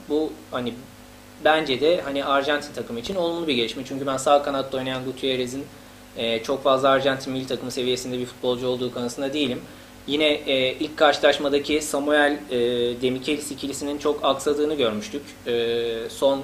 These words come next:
karşılaşmalara or-, nazaran, hani, biraz daha toparlandıklarını gördük. E, Meksika takımıysa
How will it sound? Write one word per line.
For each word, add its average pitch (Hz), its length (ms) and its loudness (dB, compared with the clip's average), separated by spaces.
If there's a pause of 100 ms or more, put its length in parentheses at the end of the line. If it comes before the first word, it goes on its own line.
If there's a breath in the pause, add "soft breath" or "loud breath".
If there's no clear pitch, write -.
karşılaşmalara 131 920 0
or-, 127 400 -2
nazaran, 135 400 2 (180)
hani, 120 200 -6
biraz 135 260 4
daha 143 160 2
toparlandıklarını 135 760 0
gördük. 113 360 -2 (840 loud breath)
E, 123 380 2 (240)
Meksika 135 420 0
takımıysa 208 680 4